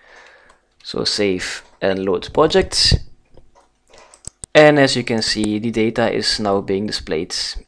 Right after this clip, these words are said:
in the text fields. To conclude today's lesson, we're going to add an event to this grid view. Each time we select a movie,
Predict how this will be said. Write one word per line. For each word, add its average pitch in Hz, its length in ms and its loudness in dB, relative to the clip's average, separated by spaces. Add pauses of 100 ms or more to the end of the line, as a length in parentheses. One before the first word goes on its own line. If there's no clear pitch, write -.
(140)
in 110 200 -2
the 113 100 -4
text - 300 -4
fields. - 480 -6 (1120)
To 147 200 6
conclude 160 400 2
today's 151 360 2
lesson, 185 380 -2 (160)
we're 143 120 4
going 135 220 4
to 131 100 0
add 120 200 2
an 139 100 0
event 104 420 -2 (140)
to 123 100 -4
this 127 200 0
grid 156 200 0
view. 104 380 -4 (640)
Each 160 240 0
time 139 320 10
we 127 360 2
select 135 460 0
a 131 80 4
movie, 151 380 2